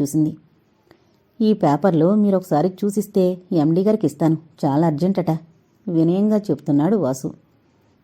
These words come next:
"సరే, ఇక్కడ పెట్టి వెళ్ళండి," అంది నీలిమ.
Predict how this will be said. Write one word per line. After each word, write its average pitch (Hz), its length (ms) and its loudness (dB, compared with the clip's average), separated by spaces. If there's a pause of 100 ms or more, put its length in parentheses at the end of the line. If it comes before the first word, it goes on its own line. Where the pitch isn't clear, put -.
"సరే, 160 320 0 (180)
ఇక్కడ 175 280 -2
పెట్టి 151 180 0
వెళ్ళండి," 165 400 2 (220)
అంది 151 280 0
నీలిమ. 147 360 2